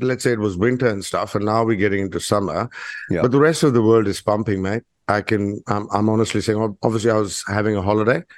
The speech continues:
Speaker 1: and in
Speaker 2: Yeah.
Speaker 1: holiday destinations, but, um, in the Asian parts, uh, the economy is doing fine. Everyone's out there.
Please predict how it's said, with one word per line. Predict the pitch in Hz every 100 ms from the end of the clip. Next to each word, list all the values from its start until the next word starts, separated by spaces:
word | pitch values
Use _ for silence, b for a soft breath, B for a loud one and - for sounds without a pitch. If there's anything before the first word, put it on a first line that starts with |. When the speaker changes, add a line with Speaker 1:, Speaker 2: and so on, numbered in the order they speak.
| B B -
Speaker 1:
and | 104
in |
Speaker 2:
Yeah. | 107
Speaker 1:
holiday | 107 110 101 98
destinations, | 98 98 98 104 113 - 95 110 - B B B B _
but, | 113 117 117 117 -
um, | 104 110 107 104 104 - -
in | 113
the | 110
Asian | 123 127 139
parts, | 113 101 127 - - -
uh, | 104 104 101
the | 98 98
economy | 107 113 110
is | 107 92
doing | 101 92
fine. | - 113 113 110
Everyone's | 98 98 101 98 98
out | 101 98
there. | 92 104 104 104